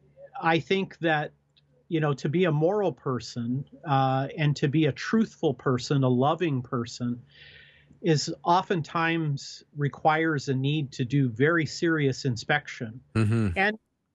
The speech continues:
Speaker 1: and, and, and, uh, Bill, I would describe original sin as self-obsession. We are narcissistic by nature. Um, and sometimes it's very difficult for narcissistic people to give an honest inspection.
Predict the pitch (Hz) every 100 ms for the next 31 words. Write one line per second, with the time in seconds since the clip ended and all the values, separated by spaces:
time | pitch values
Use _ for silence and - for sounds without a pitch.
0 | _ 202 220 240 214 185 208 190 - _
1 | - 190 190 185 175 170 160 160 _ 190
2 | 214 247 208 269 277 196 - - 175 190
3 | 175 156 160 180 165 143 - 175 196 147
4 | 135 151 143 143 139 - - - _ _
5 | _ _ - - 160 160 170 - 156 156
6 | - 156 104 - _ _ _ _ _ -
7 | 139 160 180 175 170 160 165 185 185 -
8 | 185 - - 170 - 156 143 147 165 -
9 | 120 135 - - - 139 131 131 127 127
10 | 131 - _ - - _ _ 151 151 151
11 | 139 - 196 214 190 165 143 147 127 160
12 | 165 151 165 185 - 160 143 - 139 143
13 | 151 - - 160 - 135 - 165 170 156
14 | 120 139 127 139 139 131 135 135 - 123
15 | 113 - 131 - 117 117